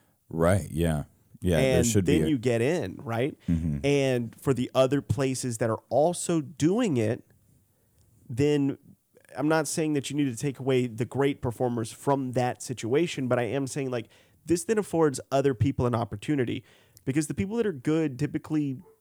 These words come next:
Speaker 2: get all the lead roles.
Speaker 1: Yeah.
Speaker 2: And they
Speaker 1: Well, what's
Speaker 2: stay in those positions pretty much their whole high school careers.
Speaker 1: What's kinda strange is that, like, the, the school board said, "Okay, this, they, we're gonna have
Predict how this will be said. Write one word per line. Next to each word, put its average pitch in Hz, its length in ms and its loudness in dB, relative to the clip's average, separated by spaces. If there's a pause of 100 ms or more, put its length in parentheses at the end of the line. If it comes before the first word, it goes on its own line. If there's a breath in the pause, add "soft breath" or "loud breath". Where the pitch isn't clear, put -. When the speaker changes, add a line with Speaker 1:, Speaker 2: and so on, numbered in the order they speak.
(160)
Speaker 2:
get 135 160 2
all 143 160 4
the 135 120 4
lead 131 180 2
roles. 123 680 0
Speaker 1:
Yeah. 78 340 2 (280)
Speaker 2:
And 123 460 -2
they 131 100 4
Speaker 1:
Well, 131 100 2
what's 127 240 4
Speaker 2:
stay 117 120 -4
in 135 100 0
those 123 160 2
positions 170 520 -4
pretty - 280 -2
much 135 160 0
their 123 100 -2
whole 127 140 2
high 123 160 0
school 127 220 -6
careers. 135 540 -6 (340)
Speaker 1:
What's 113 220 2
kinda 147 260 2
strange 90 600 2
is 85 260 -2
that, 80 300 -2 (260)
like, 85 200 0 (280)
the, 92 360 2
the 85 200 -2
school 117 320 2
board 85 480 2 (1000)
said, 85 420 0
"Okay, 85 340 0
this, 95 380 2
they, 87 240 2
we're 92 260 0
gonna 104 160 4
have 80 460 0